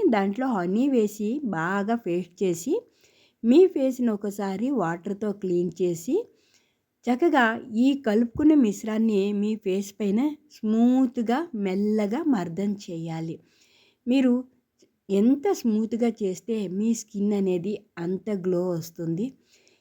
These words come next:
ఈ విధంగా మసాజు టెన్ మినిట్స్, ఫిఫ్టీన్ మినిట్స్ మీరు చేస్తూ చక్కగా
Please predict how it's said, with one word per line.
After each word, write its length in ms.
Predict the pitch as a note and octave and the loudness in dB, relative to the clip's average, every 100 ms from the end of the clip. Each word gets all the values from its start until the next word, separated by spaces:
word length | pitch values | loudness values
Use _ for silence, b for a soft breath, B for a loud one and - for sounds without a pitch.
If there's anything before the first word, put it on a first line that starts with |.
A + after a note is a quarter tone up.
| b | b
ఈ 160 | G#3 C#4 F#4+ | 2 4 6
విధంగా 520 | F4+ C4+ C4 B3+ A3+ G3+ G#3 | 4 2 0 2 0 -2 -4
మసాజు 680 | F3+ E3+ A3+ A3+ G#3 A3 F#3+ A3+ - _ _ _ _ _ - | -6 -6 -4 -2 -2 0 0 -4 -10 _ _ _ _ _ -4
టెన్ 220 | G#3+ G#3 A3 | 2 4 4
మినిట్స్, 460 | G#3 G3+ A#3 - - _ - | 4 2 0 -4 -20 _ -6
ఫిఫ్టీన్ 400 | G3 - G#3+ G3+ | -6 -2 0 2
మినిట్స్ 400 | F#3+ F#3+ F3+ C#4 D4+ | 2 0 -4 -4 0
మీరు 300 | A3+ F#3+ C4+ F#4 _ _ _ _ | 2 2 0 -4 _ _ _ _
చేస్తూ 420 | F#3+ F3+ E3 - G#3 D#4 _ _ _ _ _ _ - | -8 -8 -8 -6 -4 -4 _ _ _ _ _ _ -8
చక్కగా 520 | G3+ G3+ C4 C4+ C#4 | -8 -6 -4 2 2